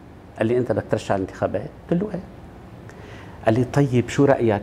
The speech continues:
ما لازم تحسن علاقتك مع السوريين؟" أنا ما كنت علاقتي سيئة، بس ما كان في علاقة. كنت معتبر إنه أنا ما كتير إلي مرة أعمل علاقة مع العسكر، يعني بكل صراحة، لأن بشوف إنه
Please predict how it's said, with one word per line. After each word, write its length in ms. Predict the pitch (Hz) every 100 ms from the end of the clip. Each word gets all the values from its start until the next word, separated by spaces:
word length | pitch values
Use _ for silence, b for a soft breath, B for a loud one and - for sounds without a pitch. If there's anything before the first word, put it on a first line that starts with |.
| -
ما 100 | 113
لازم 340 | 131 110 107
تحسن 440 | 90 - 120 - 95
علاقتك 460 | 92 98 98 92
مع 120 | 98 80
السوريين؟" 640 | - 98 90 87 107 127
أنا 100 | 131
ما 100 | 220
كنت 180 | 285 220
علاقتي 300 | 190 196 156
سيئة، 180 | 139
بس 120 | 113 -
ما 60 |
كان 120 | -
في 100 | -
علاقة. 340 | 90 85 78 - - - - - -
كنت 140 | -
معتبر 380 | 143 131 143 147
إنه 220 | 151 156
أنا 200 | 156 151 - - -
ما 80 | 170
كتير 220 | - 135
إلي 180 | 120 104
مرة 180 | 101
أعمل 320 | 101 90 92 90
علاقة 220 | 95 82
مع 160 | 76
العسكر، 400 | 80 78 - 80 -
يعني 180 | 76 71
بكل 300 | 80 - 107
صراحة، 360 | 92 95 -
لأن 140 | - 135
بشوف 280 | - -
إنه 200 | 127 131